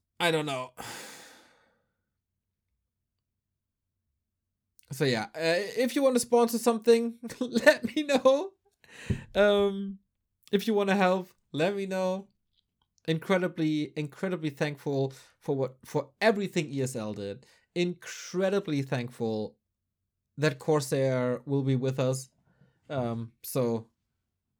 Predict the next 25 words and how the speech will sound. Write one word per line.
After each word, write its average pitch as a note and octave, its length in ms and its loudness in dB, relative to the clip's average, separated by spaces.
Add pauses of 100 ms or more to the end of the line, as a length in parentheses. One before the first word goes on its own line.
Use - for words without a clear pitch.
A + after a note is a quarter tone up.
(880)
if B3+ 160 -4
you're C4 220 8
in B3+ 60 4
need C4 120 4
of B3 120 8
hardware, A#3 580 4 (180)
of F3+ 140 -10
a F3 60 -4
mouse, G3 440 2
a F#3 60 -12
keyboard, F#3 440 0 (880)
headsets, B2 1160 0 (380)
mouse D#3 320 2
mats, C3+ 500 4 (200)
anything, F#3+ 720 2 (320)
Corsair E3 400 4
is C3+ 160 4
your A#2 120 2
friend. A2+ 380 -4
The C3 80 0
link C#3 300 0
is C3 100 -2
in C3 140 -2
the A#2 80 0
description. A2 640 -6